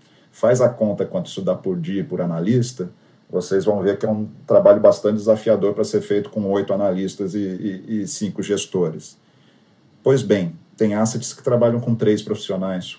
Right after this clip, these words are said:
quatro profissionais, cinco profissionais.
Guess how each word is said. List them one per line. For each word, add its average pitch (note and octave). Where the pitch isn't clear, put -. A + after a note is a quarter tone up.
quatro -
profissionais, F2
cinco -
profissionais. F2